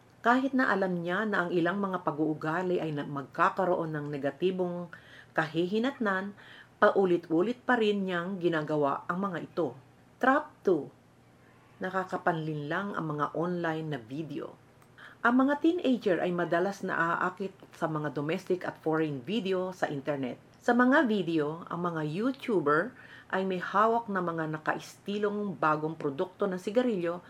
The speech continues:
na mukhang mga produkto ng three C na lumilikha ng isang pakiramdam ng kagalakan at saya. Kapag ang mga bago at kawili-wiling video na ito ay inilabas,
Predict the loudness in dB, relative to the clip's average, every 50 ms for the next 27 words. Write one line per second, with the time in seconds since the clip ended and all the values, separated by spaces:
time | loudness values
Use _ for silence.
0 | -20 -20 -20 -20 -20 -14 -6 0 0 2 2 2 0 0 2 2 2 2 2 0
1 | -2 0 0 -2 0 0 -2 0 2 0 0 0 0 0 0 0 0 -4 -8 -8
2 | -6 -4 -2 0 0 -2 -4 -6 -10 -8 -4 -2 -2 -2 -2 -6 -10 -20 -20 -20
3 | -20 -20 -10 -6 -4 -4 -2 -2 -4 -4 -2 -2 -2 -2 -2 -4 -4 -4 -4 -2
4 | -2 -4 -6 -6 -8 -8 -4 -2 -2 -2 -2 -4 -6 -6 -6 -4 -2 -4 -2 -2
5 | -2 -2 0 0 0 0 -2 -4 -4 -4 -4 -4 -4 -4 -2 0 0 0 0 0
6 | -2 -2 0 0 -2 -2 -2 -6 -8 -8 -10 -6 -4 -2 -2 -2 -2 -2 -4 -6
7 | -10 -16 -20 -20 -18 -18 -18 -18 -20 -6 0 4 4 4 6 6 4 4 4 0
8 | -4 -4 -2 -2 -2 -2 -2 -2 -4 0 2 2 2 2 2 0 0 0 -2 -2
9 | -2 -2 -2 -2 -2 -2 -4 -2 -2 -2 -2 -4 -6 -6 -4 -2 -2 0 2 4
10 | 4 4 2 0 -2 -2 -4 -4 -4 -4 -2 0 0 0 0 -2 -6 -8 -18 -20
11 | -20 -16 -6 -2 0 0 2 2 2 2 2 4 2 2 2 2 0 0 -4 -8
12 | -14 -20